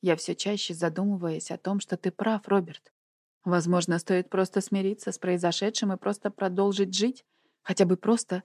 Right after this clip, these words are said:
разыграть жизнь, говорила Сара, пока Сборт указал мне на свободное место. Я тяжело опустился на диван напротив Нормана.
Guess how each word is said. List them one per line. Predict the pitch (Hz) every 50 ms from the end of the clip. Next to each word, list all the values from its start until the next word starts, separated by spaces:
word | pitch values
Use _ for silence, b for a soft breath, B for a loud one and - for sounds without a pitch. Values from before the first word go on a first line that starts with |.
| _ _ _ -
разыграть | 190 214 202 202 240 247 233 254 262 262 214 160 -
жизнь, | - - 220 196 - 160 151 - _ _ _ _ _ _ _ -
говорила | 190 175 170 160 160 156 151 151 147 143 143
Сара, | - - - 185 185 185 175
пока | 165 - 165 - - 165
Сборт | 156 160 160 175 190 196 - -
указал | 170 - - 165 160 180 180 190
мне | 185 180 175 175 165
на | 160 156
свободное | - - - 160 156 165 156 147 160 160 160 165
место. | 165 165 156 151 - - - 170 170 _ _ _ _ _ _ _ _ _ _ _ _ _ _ -
Я | 214 220 226
тяжело | 214 - 190 180 196 190 196 202 190
опустился | 175 170 165 160 - - 185 175 165 - - 170
на | 165 160
диван | 156 165 160 165 170 180 175 160
напротив | 156 147 - 156 156 - 160 151 -
Нормана. | 165 165 156 147 147 143 143 147 -